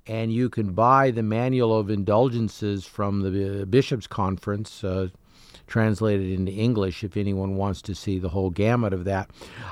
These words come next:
I, the three notable things that I always liked about the, uh, indulgences as promulgated by Paul the Sixth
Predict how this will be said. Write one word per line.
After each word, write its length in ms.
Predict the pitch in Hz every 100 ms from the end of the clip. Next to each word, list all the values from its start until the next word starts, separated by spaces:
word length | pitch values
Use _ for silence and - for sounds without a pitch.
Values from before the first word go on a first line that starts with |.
| -
I, 220 | 127 135 127
the 160 | 143
three 280 | - 220 262
notable 520 | 202 165 202 120 110
things 400 | - 131 123 95
that 100 | 110
I 220 | 104 147
always 340 | 135 117 101 -
liked 320 | 101 104 -
about 320 | 101 98 98
the, 420 | 107 98 95 101
uh, 80 | 107 95 98
indulgences 760 | 104 92 110 110 104 87 95 95
as 200 | 92 80
promulgated 640 | - 107 107 95 92 92
by 160 | 90 90
Paul 320 | - 120 107
the 100 | 92
Sixth 420 | - 156 135 -